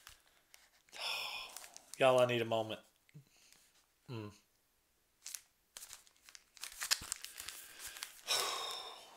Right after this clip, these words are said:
Yes. Kiss Meets the Phantom.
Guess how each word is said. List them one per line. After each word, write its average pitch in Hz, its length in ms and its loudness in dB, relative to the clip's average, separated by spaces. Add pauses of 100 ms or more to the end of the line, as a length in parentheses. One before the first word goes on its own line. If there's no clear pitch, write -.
(480)
Yes. 135 580 10 (1400)
Kiss 185 280 12
Meets 156 220 4
the 139 100 0
Phantom. 127 440 6